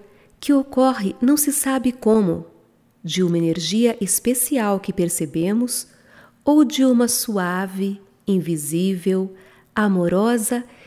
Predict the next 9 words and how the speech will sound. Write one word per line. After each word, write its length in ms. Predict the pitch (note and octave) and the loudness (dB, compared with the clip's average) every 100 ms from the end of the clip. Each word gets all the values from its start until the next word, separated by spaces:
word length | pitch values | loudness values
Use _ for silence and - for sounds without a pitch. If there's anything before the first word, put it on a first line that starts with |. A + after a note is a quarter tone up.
| - - | -14 -2
e 140 | A#3+ | -2
renovadora 920 | G#3+ D4+ C#4+ B3 G#3 F3 G3 C#4 C4+ | 2 4 6 4 2 0 2 2 2
presença. 840 | B3 A3+ F#3+ E3 D#3 D#3 - C#3 - _ _ _ _ _ _ _ _ _ _ _ _ _ _ _ _ - | 2 2 2 0 -4 -4 -6 -8 -12 _ _ _ _ _ _ _ _ _ _ _ _ _ _ _ _ -4
Quem 480 | G4 F#4+ B3 G3+ G#3 | 2 4 4 4 4
é 80 | |
esse 280 | F3+ F3 - | 2 0 -2
instrutor? 760 | D#3+ - E3+ - D#3 D#3+ - - _ _ _ _ _ _ _ | -4 -6 -8 -6 -6 -6 -10 -16 _ _ _ _ _ _ _
Ou 200 | D4+ D4 | 4 6
melhor, 580 | A#3+ F#3+ E3 D#3+ E3 | 6 6 2 0 -4